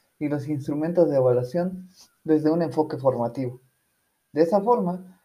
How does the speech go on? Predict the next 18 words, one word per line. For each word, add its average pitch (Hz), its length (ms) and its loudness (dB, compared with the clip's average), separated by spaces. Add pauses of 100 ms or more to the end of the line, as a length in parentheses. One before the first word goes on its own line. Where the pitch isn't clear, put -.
les 139 160 -8
he 180 60 6
presentado 165 560 4
algunas 147 380 0
sugerencias 160 640 -2
para 131 340 2
que - 80 -14
ustedes 156 360 0
se 143 60 -8
informen 160 540 0 (380)
sobre 165 420 2
temas 170 480 -4 (440)
que 151 120 0
son 156 420 -2
relacionados 156 760 0
con 139 180 0
la 135 60 2
educación 135 840 -2